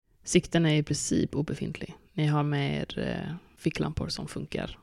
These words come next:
men, eh, de räcker ju inte långt. Ni flyter försiktigt fram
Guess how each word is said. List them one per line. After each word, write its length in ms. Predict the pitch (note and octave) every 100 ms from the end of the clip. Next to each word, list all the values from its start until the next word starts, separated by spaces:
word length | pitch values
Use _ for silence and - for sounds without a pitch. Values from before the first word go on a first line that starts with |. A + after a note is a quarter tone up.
| -
men, 380 | D#3+ C#3 C3+
eh, 380 | C3+ C3 C3 B2
de 360 | C3+ C#3 C3+ C#3
räcker 280 | C#3 - -
ju 60 |
inte 340 | C3+ - - D3+
långt. 440 | C#3 - - - - - - _ _ _ _ _
Ni 160 | F#3 D#3+
flyter 380 | - F3 - D#3
försiktigt 400 | D3+ F3 - -
fram 320 | D#3+ -